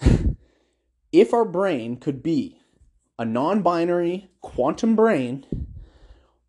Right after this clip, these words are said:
and if we're worried about the exponential acceleration getting so fast that it is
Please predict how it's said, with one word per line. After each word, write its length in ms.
and 340
if 140
we're 280
worried 460
about 360
the 80
exponential 640
acceleration 760
getting 200
so 260
fast 640
that 160
it 140
is 280